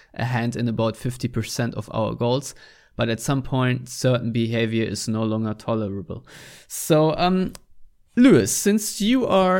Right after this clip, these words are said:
an Arsenal fan, first and foremost, and, uh, that seems to be the likely destination of one Pierre-Emerick Aubameyang, um, first of all, how happy are you that Mister Professional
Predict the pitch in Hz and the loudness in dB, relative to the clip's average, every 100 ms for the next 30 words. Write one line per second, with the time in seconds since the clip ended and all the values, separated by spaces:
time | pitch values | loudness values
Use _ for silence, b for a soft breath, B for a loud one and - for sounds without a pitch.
0 | - 180 - 131 143 - 127 - 104 117 | 0 -2 0 0 2 2 0 0 -2 -2
1 | 208 - - 113 - 113 - 110 110 135 | -6 -6 -4 -2 -4 -6 -2 -2 -2 -2
2 | 165 - - 123 120 120 120 - 127 123 | -4 -8 -6 -2 0 0 -2 -4 -2 -2
3 | 117 131 110 - - 185 190 175 170 156 | 0 -4 -4 -6 -2 -2 2 2 2 2
4 | 151 139 143 160 151 147 143 143 139 147 | 2 2 0 0 -2 0 -2 -4 -4 -4
5 | 151 123 127 123 131 147 - 143 135 127 | -4 -6 -4 -2 -2 -2 -2 0 2 0
6 | 123 127 120 120 135 185 247 B B B | 0 0 2 2 2 2 0 B B B
7 | B - 147 160 165 165 160 - - - | B -4 2 4 4 0 -2 -8 -12 -2
8 | 175 180 175 160 156 156 151 156 156 - | 0 2 0 2 2 2 0 2 0 0
9 | 135 120 135 127 123 - 120 123 - 123 | 0 0 0 0 0 -2 -2 -4 0 2
10 | 120 120 - 123 - 127 123 123 120 123 | 2 0 -2 -4 0 -2 0 -2 -2 -4